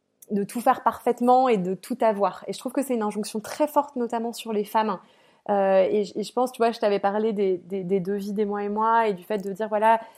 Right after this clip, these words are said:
le slogan « La vie est belle en famille » nous allait plus parce qu'en fait, on sait que la famille, ça peut être aussi, euh, c'est une,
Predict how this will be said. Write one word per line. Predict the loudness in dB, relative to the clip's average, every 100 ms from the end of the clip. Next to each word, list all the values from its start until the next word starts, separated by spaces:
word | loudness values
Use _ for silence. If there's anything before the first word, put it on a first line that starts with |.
| -8 -2
le | 0
slogan « | 2 2 4
La | 2
vie | 2 2
est |
belle | 2 2
en | 0
famille » | -4 -4 -2
nous | -2 -2
allait | -2 -2
plus | -6 -6 -2
parce | -2 -4
qu'en | -6
fait, | -8 -8
on |
sait | -6 -6
que | -4
la | -4
famille, | -4 -4
ça | -4 -6
peut | -6
être | -8
aussi, | -10 -10 -4 -2
euh, | -2 -4 _ _ _
c'est | -10 -4 -2
une, | -2 -2 -6